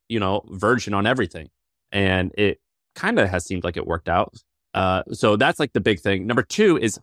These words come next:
finding people who you can trust. When you have five or ten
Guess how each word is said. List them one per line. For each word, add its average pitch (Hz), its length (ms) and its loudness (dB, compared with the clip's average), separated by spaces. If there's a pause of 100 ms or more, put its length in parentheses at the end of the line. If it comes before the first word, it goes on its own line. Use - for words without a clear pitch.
finding 165 280 0
people 151 300 -4
who 127 100 -2
you 110 140 0
can 101 160 -6
trust. - 560 -6 (320)
When 117 160 2
you 220 140 0
have 127 440 0 (140)
five 113 460 0
or - 80 -6
ten 107 420 -2